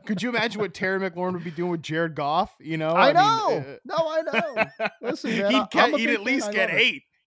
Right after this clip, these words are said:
Speaker 1: He'd at least get eight, you know what I'm saying?
Speaker 2: Yeah, yeah,
Speaker 1: Like,
Speaker 2: yeah.
Speaker 1: uh,
Speaker 2: I feel,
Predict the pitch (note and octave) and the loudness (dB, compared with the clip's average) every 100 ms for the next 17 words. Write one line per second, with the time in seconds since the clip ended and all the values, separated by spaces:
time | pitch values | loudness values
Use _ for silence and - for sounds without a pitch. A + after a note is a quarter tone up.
0 | - E3+ E3+ G3 C4+ - E3 F3+ F#3+ B2 | -6 -4 -2 0 -2 0 0 2 0 -2
1 | C3+ B2 C3 B2 - E3 A#3+ G3+ A#3 A3 | -10 -10 -10 -14 -4 2 2 2 0 -2
2 | A#3+ D#3+ - - - - - C#4+ E4 E4 | -4 -6 -6 -16 -20 -4 2 4 4 -2